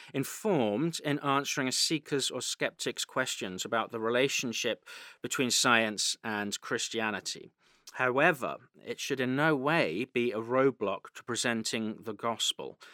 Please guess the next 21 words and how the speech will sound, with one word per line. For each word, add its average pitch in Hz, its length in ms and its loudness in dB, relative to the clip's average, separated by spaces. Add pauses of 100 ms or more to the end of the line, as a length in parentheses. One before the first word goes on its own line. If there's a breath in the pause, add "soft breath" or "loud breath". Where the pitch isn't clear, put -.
(160 loud breath)
which - 160 -6
is 117 140 -2
the 107 80 -6
heart 113 540 -4
of 104 120 -14
the 101 100 -10
Christian - 460 -8
faith. - 480 -12 (840 loud breath)
So - 140 -2
we've 120 100 2
looked 135 260 4
at 110 140 4
what 110 180 2
evolution 120 580 2
is 147 420 2
and 113 220 0
isn't. 135 440 2
We've 127 220 -2
looked 120 300 -4
at 104 140 0
what 107 200 -2